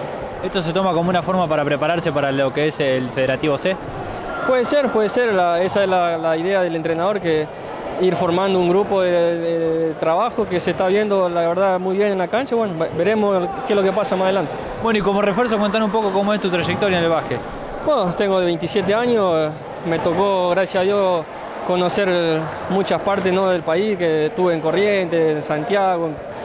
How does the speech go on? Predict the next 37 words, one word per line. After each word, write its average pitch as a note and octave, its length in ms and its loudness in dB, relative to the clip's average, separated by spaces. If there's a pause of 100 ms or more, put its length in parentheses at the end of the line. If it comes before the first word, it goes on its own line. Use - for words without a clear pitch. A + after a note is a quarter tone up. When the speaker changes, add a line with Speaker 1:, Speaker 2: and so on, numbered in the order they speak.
(180)
Speaker 2:
en D3+ 80 0
Sa-, D#3 160 0
en D3+ 120 2
Córdoba, F#3 540 2
en D#3 60 0
Entre D3+ 260 0
Ríos F#3+ 280 2
última-, E3 440 -2
últimamente. F3+ 600 2
Bueno, F#3+ 200 2 (1120)
eh, G3 500 4
lo F#3 100 2
tomo A3+ 260 0
como G#3 140 2
un G3+ 80 0
trabajo G3 380 2
serio, A#3 300 2
vengo G3+ 220 2
a E3+ 480 2
dar F#3+ 180 0
un, F3+ 300 0
mi F3 100 0
granito F#3+ 320 0
de F#3 60 2
arena, A#3 240 0
pero E3+ 440 0
trato F#3+ 320 0
de F3+ 60 2
darle F3+ 380 0
todo G3 200 -2
lo F3+ 80 0
que E3 80 -4
yo F3+ 120 -2
pueda F3 280 2
al D#3+ 80 0
equipo, D#3+ 260 -4
¿no? E3 100 -4